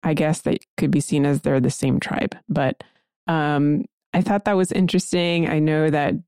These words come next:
Josh, I think what he shared with us from his brother was that, you know, that must be very intentional because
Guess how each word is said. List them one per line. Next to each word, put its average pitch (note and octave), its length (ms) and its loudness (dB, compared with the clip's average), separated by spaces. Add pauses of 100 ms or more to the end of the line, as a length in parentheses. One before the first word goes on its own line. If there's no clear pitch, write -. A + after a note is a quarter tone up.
Josh, D3+ 520 -2
I D#3+ 100 0
think D3 340 0
what D#3 240 -2
he D3+ 420 0
shared D#3 320 0
with D3+ 180 2
us C#3 180 0
from - 180 -4
his C#3+ 120 0
brother C#3 440 0
was C3+ 260 0
that, - 300 0 (520)
you D#3+ 100 0
know, D3 120 2
that D#3+ 160 0
must F3+ 300 0
be E3+ 100 2
very G3+ 340 2
intentional A3 640 2
because D#3 800 0